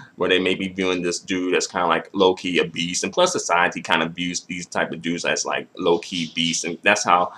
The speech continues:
they're treated as well. Hence the police brutality, right? Um, and the lack of justice that go-,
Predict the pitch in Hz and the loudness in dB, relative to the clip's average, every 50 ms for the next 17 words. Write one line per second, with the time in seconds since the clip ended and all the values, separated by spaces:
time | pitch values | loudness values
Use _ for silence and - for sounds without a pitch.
0 | - - _ - - - - - - - 294 320 277 - - - - _ - - | -16 -18 _ -4 -4 -2 0 0 2 6 8 8 8 8 6 0 -6 _ -2 -2
1 | 78 76 - 104 143 226 196 110 78 62 57 78 - - - - - - - - | -2 0 0 2 4 6 8 8 6 6 2 0 -2 -8 -14 -18 -18 -16 -8 -2
2 | - 165 147 127 - - - 95 - - 110 101 107 107 98 - - 87 - - | 2 2 2 2 2 0 0 0 0 0 -2 0 0 0 -2 -2 -6 -6 -4 0
3 | 196 226 180 123 90 80 - 50 50 53 73 82 87 95 95 - - _ _ _ | 2 4 6 6 4 4 0 -2 -4 -2 2 2 4 2 2 0 -4 _ _ _
4 | _ _ _ _ - - - - - - - - _ _ - - _ _ - 85 | _ _ _ _ -20 -18 -18 -18 -20 -20 -20 -20 _ _ -20 -20 _ _ 0 2
5 | 85 85 85 82 82 80 73 67 - - - _ - 104 98 95 92 90 90 90 | 2 2 2 2 0 0 -2 -4 -6 -8 -10 _ 0 2 4 4 4 2 2 0
6 | 87 - - _ - 101 95 98 90 92 - - 85 85 - 123 127 131 - - | -2 -4 -6 _ -2 0 4 4 4 4 4 0 -4 0 2 2 2 2 0 -2
7 | 98 92 78 - - - 90 82 82 82 82 - | -4 -4 -4 -4 -4 -2 -2 0 0 0 -2 -6